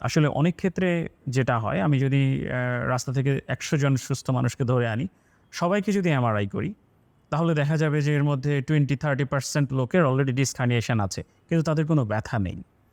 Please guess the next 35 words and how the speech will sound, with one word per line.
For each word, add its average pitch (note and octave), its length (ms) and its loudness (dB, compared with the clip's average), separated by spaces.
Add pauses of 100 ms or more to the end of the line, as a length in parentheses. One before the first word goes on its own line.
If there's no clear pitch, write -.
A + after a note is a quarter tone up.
(360)
আবার E3 180 0
অপোজিট G3 400 0
হচ্ছে D3 260 0
যে F#3+ 120 2
একশো D#3 360 -2
জনের F#3+ 240 0 (100)
কোমর C#3+ 280 2
ব্যথা B2 320 2
আছে, A2 160 0
সবার F3 320 2
ডিস্ক C#3+ 220 0
হার্নিয়েশন A#2 420 0
আছে, A2+ 240 0 (460)
সবাইকেই F3+ 680 0
যদি G#3+ 180 0
আমি F3+ 120 2
সার্জারি B2 500 -2
করি, A#2+ 280 -2
তার F3+ 180 -2
মধ্যে F#3+ 180 0
দেখা F3 200 0
যাবে F3 160 0
fifty, F3+ 300 -2
sixty E3+ 320 -6
percent-এর E3 340 0
ব্যথা A#2 240 -2
ভালো A#2+ 240 0
হয়নি G#2 280 -4 (760)
বা D3+ 100 2
পুরোপুরি F3 500 2
ইমপ্রুভ C#3+ 380 2
হয়নি। G#2+ 240 -2 (120)
ওর F3 120 0
কারণটা B2+ 560 0
কি? - 140 -12